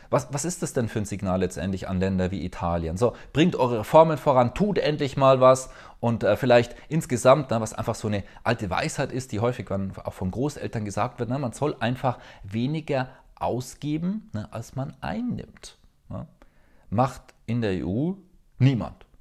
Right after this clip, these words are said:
Ne? Deswegen nur so nebenbei. Punkt sieben. Der Euro wird nicht gerettet, in Anführungszeichen. Im Gegenteil, es ist nur ein Verlängern der Probleme, Gleichmacherei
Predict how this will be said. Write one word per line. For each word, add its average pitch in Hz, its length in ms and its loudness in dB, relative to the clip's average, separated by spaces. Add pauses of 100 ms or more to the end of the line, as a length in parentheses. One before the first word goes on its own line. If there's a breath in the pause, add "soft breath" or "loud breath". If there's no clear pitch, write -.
(120)
Ne? 104 160 -6
Deswegen 98 480 -10
nur 104 160 -4
so 95 320 -4
nebenbei. 92 380 -4 (280)
Punkt 156 240 4
sieben. 160 280 0
Der 120 100 6
Euro 151 240 8
wird 131 180 6
nicht - 540 2
gerettet, 139 800 6
in 78 120 -4
Anführungszeichen. - 1160 0 (420 loud breath)
Im - 180 2
Gegenteil, 160 420 6
es 127 120 0
ist 131 140 -2
nur 131 80 6
ein 117 60 4
Verlängern 123 600 6
der 127 120 6
Probleme, 123 720 2 (300 loud breath)
Gleichmacherei 123 1080 6